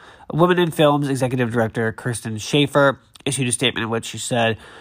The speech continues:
quote, "Today's verdict is significant and long overdue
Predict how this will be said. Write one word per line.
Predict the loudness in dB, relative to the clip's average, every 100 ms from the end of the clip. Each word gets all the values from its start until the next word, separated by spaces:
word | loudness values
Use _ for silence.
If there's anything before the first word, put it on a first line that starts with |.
| -20
quote, | 2 4 4 -2
"Today's | -2 2 2
verdict | 2 0 0
is | -4
significant | -6 -2 0 0 0
and | -2 0
long | 2 4
overdue | 2 0 0 0 0